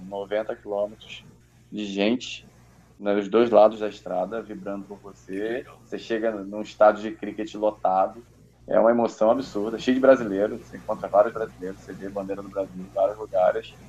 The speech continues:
Speaker 1: Você vê o povo gritando Brasil. Eu terminei com a bandeira no alto, né? Carregando a bandeira, então o pessoal grita Brasil, eles conhecem a bandeira. É muito maneiro.
Speaker 2: Aham.
Speaker 1: É muito boa.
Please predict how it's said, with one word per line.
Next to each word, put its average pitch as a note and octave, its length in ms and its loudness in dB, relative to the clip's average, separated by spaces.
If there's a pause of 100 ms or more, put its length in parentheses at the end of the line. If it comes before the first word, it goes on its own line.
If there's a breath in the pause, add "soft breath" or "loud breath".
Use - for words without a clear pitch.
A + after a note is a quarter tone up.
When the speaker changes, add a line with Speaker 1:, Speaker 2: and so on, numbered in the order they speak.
Speaker 1:
Você A2 160 -4
vê A2 80 -4
o B2+ 80 0
povo B2+ 320 -2
gritando A2+ 260 -4
Brasil. G#2 380 0
Eu F#2+ 180 -10 (220)
terminei A2 240 0
com A#2 80 0
a A2+ 40 6
bandeira G#2+ 380 4
no G2+ 140 0
alto, A#2 320 4
né? A#2+ 80 -14 (240)
Carregando G2 320 -2
a G#2 40 0
bandeira, G2+ 360 -2
então A2 480 -4
o F#2+ 260 -10
pessoal G#2+ 280 4
grita A2 280 4
Brasil, G2 380 6
eles - 160 -8
conhecem A2+ 460 2
a - 40 -14
bandeira. G#2 280 -8
É A2+ 40 0
muito B2+ 300 0
maneiro. F2+ 260 -4
Speaker 2:
Aham. F#2+ 200 -6 (240)
Speaker 1:
É G#2+ 40 -2
muito B2 320 6
boa. F2+ 300 0